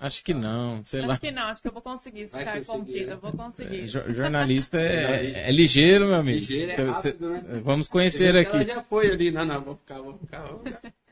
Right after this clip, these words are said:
Speaker 1: E aí, Isa-, Isabela, como que surgiu a, a vontade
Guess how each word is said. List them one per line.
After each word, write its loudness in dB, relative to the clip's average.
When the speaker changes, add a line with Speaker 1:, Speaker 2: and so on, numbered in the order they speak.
Speaker 1:
E -2
aí, 2
Isa-, 0
Isabela, 2
como -2
que -4
surgiu 2
a, -2
a 0
vontade 2